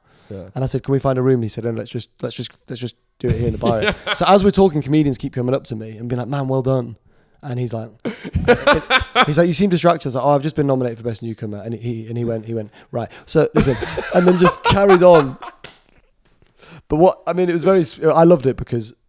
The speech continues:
Speaker 2: the whole time everyone sort of was very nice, but they,
Speaker 1: Yeah.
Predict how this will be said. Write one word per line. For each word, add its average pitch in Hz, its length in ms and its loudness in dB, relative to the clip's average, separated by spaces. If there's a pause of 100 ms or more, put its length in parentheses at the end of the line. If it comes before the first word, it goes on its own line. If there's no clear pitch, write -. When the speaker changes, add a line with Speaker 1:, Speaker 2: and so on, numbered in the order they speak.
Speaker 2:
the 120 80 -8
whole 147 180 0
time 123 300 -4
everyone 107 380 -8
sort 107 280 -12
of 127 60 -20
was 117 100 -8
very 120 200 -2
nice, 104 400 -4
but - 160 -16
they, 104 140 -8 (120)
Speaker 1:
Yeah. 92 180 -12